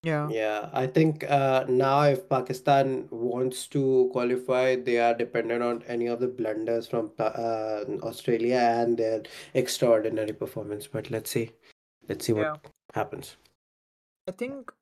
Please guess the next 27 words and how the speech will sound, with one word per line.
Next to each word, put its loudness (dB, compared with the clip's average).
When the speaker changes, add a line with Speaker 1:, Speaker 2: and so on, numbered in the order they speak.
Speaker 1:
like, -8
after 2
this 2
match, -4
India 0
has 2
basically -4
confirmed -6
they're -2
in, -6
'cause -4
then -4
only 0
South 2
Africa -2
is -2
the -8
match -12
that's, -14
like, -14
not, -6
like, -4
not -2
easy, -6
right? -12
I -6
guess. -10